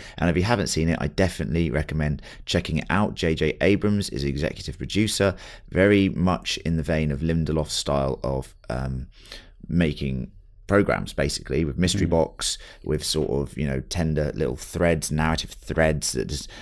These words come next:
Speaker 1: sometimes echo into nothingness, and
Speaker 2: Oh, let me
Speaker 1: sometimes
Speaker 2: pull
Speaker 1: echo
Speaker 2: on this thread.
Speaker 1: Yeah.
Speaker 2: Oh, wait, it's gone
Speaker 1: Ooh.
Speaker 2: nowhere.
Speaker 1: Sometimes they're just excellent little reveals at the end of the season, so definitely check that show out. Uh, and I would like to say we're gonna be covering Doctor Sleep,
Speaker 2: I'm
Speaker 1: which is
Speaker 2: excited.
Speaker 1: also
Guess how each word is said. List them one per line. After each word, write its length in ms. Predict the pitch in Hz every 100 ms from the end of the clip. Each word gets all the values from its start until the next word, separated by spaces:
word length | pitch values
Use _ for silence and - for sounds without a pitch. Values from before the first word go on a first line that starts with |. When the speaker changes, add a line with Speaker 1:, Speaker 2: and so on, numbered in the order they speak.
| -
Speaker 1:
sometimes 420 | - 90 90 87 -
echo 260 | 92 98
into 240 | 95 92 98
nothingness, 560 | 107 - 80 71 -
and 80 | 78
Speaker 2:
Oh, 120 | -
let 40 | 127
me 60 |
Speaker 1:
sometimes 260 | 107 87 87
Speaker 2:
pull 120 | 127
Speaker 1:
echo 80 | 120
Speaker 2:
on 40 | 113
this 180 | 95 92
thread. 360 | 127 113 90 -
Speaker 1:
Yeah. 140 | 123
Speaker 2:
Oh, 60 | 123
wait, 240 | 131 120
it's 120 | 120 -
gone 160 | 139
Speaker 1:
Ooh. 120 | 143
Speaker 2:
nowhere. 460 | 143 160 151 131 90
Speaker 1:
Sometimes 440 | - 107 107 107 95
they're 200 | 92 90
just 240 | - 92 - - -
excellent 460 | - - 101 98
little 360 | 92 78 95 95 - - -
reveals 560 | 92 90 117 95 78 73
at 60 | 67
the 60 |
end 120 | 87 85
of 60 |
the 40 | 80
season, 360 | 98 85 64
so 160 | - 80
definitely 380 | 98 98 78 87
check 240 | - -
that 160 | - -
show 200 | - 73
out. 200 | 73 - - - - -
Uh, 180 | 85 78
and 100 | 87
I 60 | 98
would 140 | 107
like 180 | 127 117
to 100 | -
say 380 | - 78 76 82 - - -
we're 120 | 90
gonna 140 | 92
be 80 | 90
covering 340 | 90 80 85 82
Doctor 240 | 67 -
Sleep, 320 | - 87 120 - -
Speaker 2:
I'm 60 | -
Speaker 1:
which 240 | 90 85
is 80 | 80
Speaker 2:
excited. 260 | 95 82 82
Speaker 1:
also 560 | 95 92 - 85 85